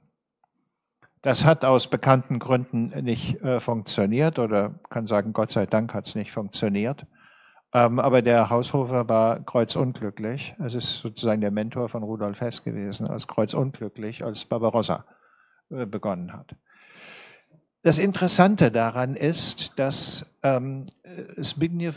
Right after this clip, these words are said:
Brzezinski und Alexander Dugin beide neunzehnhundertsiebenundneunzig Bücher veröffentlichen,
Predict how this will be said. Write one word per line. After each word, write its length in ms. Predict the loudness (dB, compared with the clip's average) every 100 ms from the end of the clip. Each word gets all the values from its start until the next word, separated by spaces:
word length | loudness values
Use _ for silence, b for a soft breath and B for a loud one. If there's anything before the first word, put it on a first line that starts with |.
| -6
Brzezinski 800 | -4 -2 0 0 -4 -4 -4 -4
und 140 | -6
Alexander 600 | -6 -6 -2 -2 -2 -4
Dugin 640 | -4 -4 -6 -6 -8 -8
beide 640 | -2 0 0 -2 -4 -8 -8
neunzehnhundertsiebenundneunzig 2000 | -12 -10 -6 -6 -6 -8 -8 -12 -8 -8 -8 -10 -8 -4 -2 -4 -6 -8 -8 -8
Bücher 340 | -8 -6 -6
veröffentlichen, 960 | -6 -8 -8 -10 -12 -12 -14 -12 -14 -14